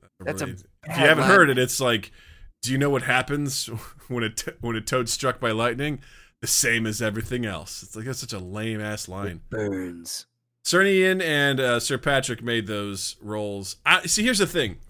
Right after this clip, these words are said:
Speaker 2: Oh, it was about Ian McKellen. Okay,
Speaker 1: Ian
Speaker 2: sorry.
Speaker 1: McKellen, I
Speaker 2: Okay.
Speaker 1: think, is a phenomenal actor, but he played it like, I didn't, I didn't find the complexity in him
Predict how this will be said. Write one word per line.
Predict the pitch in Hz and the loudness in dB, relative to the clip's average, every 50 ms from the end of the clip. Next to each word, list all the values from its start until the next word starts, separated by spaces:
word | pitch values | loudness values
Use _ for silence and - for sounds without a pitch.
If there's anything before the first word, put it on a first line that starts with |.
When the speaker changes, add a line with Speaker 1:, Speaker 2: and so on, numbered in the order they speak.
| - - - - | -18 -10 -6 -2
Speaker 2:
Oh, | 226 | 0
it | 208 - | 0 2
was | - 240 190 | 2 2 0
about | 170 135 120 113 | 0 -2 -2 -2
Ian | 113 110 | -4 -6
McKellen. | 101 101 98 - 117 95 - - _ - | -8 -8 -8 -8 -8 -8 -8 -8 _ -4
Okay, | 349 185 214 | 0 2 2
Speaker 1:
Ian | 233 233 233 | 4 4 4
Speaker 2:
sorry. | 220 185 | 2 2
Speaker 1:
McKellen, | 180 185 185 185 196 196 185 | 6 6 8 8 8 6 6
I | 180 | 4
Speaker 2:
Okay. | 156 175 | 4 4
Speaker 1:
think, | 180 175 170 | 4 2 4
is | 160 135 135 | 2 2 0
a | 131 | 0
phenomenal | - - 135 127 123 127 135 139 139 131 127 - | -2 -2 -2 0 2 2 2 2 2 2 0 0
actor, | 95 101 104 113 - - 165 175 175 165 - - _ - | 0 -2 -2 -2 -2 -2 -2 -2 -2 -4 -8 -14 _ -14
but | 127 120 123 120 120 | -4 0 0 0 0
he | 143 143 | 0 -4
played | - - - 127 131 139 143 127 | -6 -6 -4 -2 0 2 2 2
it | 120 110 - - - - - - - - _ _ _ _ _ _ _ _ - | 2 0 -2 -6 -12 -20 -20 -20 -20 -20 _ _ _ _ _ _ _ _ -6
like, | 110 117 120 117 113 107 104 - - - - - _ _ _ _ _ _ _ _ _ _ _ _ _ _ _ | -2 2 2 4 4 2 0 -2 -8 -14 -18 -20 _ _ _ _ _ _ _ _ _ _ _ _ _ _ _
I | - 160 175 | 8 8 8
didn't, | 196 214 208 190 - _ - | 8 4 0 -4 -8 _ 2
I | - 151 165 | 6 6 6
didn't | 160 147 180 202 208 180 160 | 8 6 6 4 4 0 -6
find | - - - - 160 156 156 160 160 165 165 165 160 156 143 | -6 -6 -2 0 2 2 4 2 2 2 2 2 0 -2 -2
the | 131 127 | -6 -6
complexity | - 127 117 110 - - 131 131 131 - - 139 143 147 147 | -6 -6 -6 -6 -2 -2 0 0 0 -2 -4 -4 -2 -4 -2
in | 139 131 | -2 -2
him | 143 143 143 151 147 147 | -2 -2 -4 -6 -8 -10